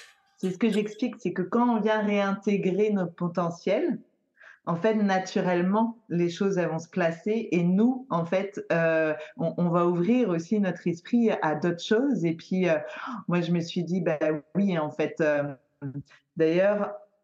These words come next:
la période de ma vie où j'ai cru que j'étais en train de mourir, c'est le jour où j'avais coché toutes les cases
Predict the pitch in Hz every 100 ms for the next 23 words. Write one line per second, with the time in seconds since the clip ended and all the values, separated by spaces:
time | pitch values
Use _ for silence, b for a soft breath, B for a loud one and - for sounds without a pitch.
0 | _ _ _ _ 175 165 175 170 165 180
1 | 190 180 170 160 170 190 226 208 170 175
2 | 175 - 208 175 170 170 170 165 185 170
3 | 160 160 208 269 - - 180 190 196 175
4 | 170 196 220 180 170 165 175 170 208 202
5 | 175 190 170 170 190 208 247 -